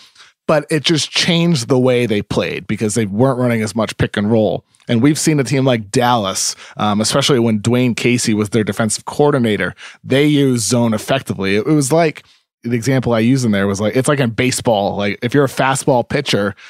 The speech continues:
sometimes you're gonna throw in a, a breaking ball to keep the hitter off balance. So I think that's where we're seeing teams like Brooklyn and Miami, especially those two, use zone quite frequently this year. And you mentioned how it happens more across the league.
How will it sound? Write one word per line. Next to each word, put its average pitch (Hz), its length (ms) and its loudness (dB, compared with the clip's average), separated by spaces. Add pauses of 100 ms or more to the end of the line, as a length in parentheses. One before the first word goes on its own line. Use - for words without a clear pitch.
(220)
sometimes 175 480 0
you're 151 80 -2
gonna 151 140 2
throw 143 320 0
in 143 140 0
a, 131 100 2
a 135 140 -2
breaking 156 400 0
ball 110 420 -2 (120)
to 123 120 0
keep 143 220 0
the 117 100 -2
hitter 117 240 0
off 107 240 -2
balance. - 640 -4 (320)
So 131 480 2
I 139 140 0
think 147 260 -2
that's 127 340 0
where 147 160 2
we're 123 100 0
seeing 120 360 0
teams 120 440 0
like 104 160 -2 (140)
Brooklyn 139 600 0 (420)
and 131 120 2
Miami, 123 720 2 (220)
especially 165 520 0
those 131 380 0
two, 110 380 -2 (300)
use 147 320 2
zone 120 360 2
quite 143 280 0
frequently 110 540 -4
this 95 300 -2
year. 98 220 0
And 101 240 -2
you 180 100 4
mentioned 160 300 2
how 131 180 2
it 110 80 -6
happens 127 460 -2
more 127 320 0
across 117 400 -2
the 95 120 -6
league. 113 400 0